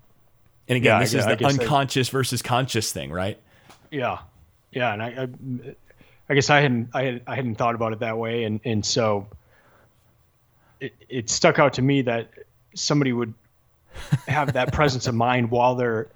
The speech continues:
Speaker 2: about to get their butt kicked or kick someone's butt, to, to be able to, to kinda get rid of all that and,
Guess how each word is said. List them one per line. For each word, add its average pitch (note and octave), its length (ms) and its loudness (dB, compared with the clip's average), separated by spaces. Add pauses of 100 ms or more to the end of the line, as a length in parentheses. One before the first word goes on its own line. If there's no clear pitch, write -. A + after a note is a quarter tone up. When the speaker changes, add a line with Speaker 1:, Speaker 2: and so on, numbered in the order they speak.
(140)
Speaker 2:
about C3 280 2
to C3 60 -6
get A#2+ 240 -4 (260)
their B2 160 -4
butt A#2+ 300 -2
kicked G2+ 400 -6 (420)
or A#2+ 360 0
kick C#3 280 -2
someone's A2+ 360 -2
butt, G#2+ 380 -2 (600)
to, B2 260 0 (120)
to - 100 -8
be C3 140 0
able C3+ 160 0
to, A#2 240 0
to - 280 -10
kinda B2+ 260 0
get B2+ 300 -6
rid C3 120 2
of A2+ 100 -2
all A#2+ 180 0
that G2+ 200 -8
and, G#2 220 -12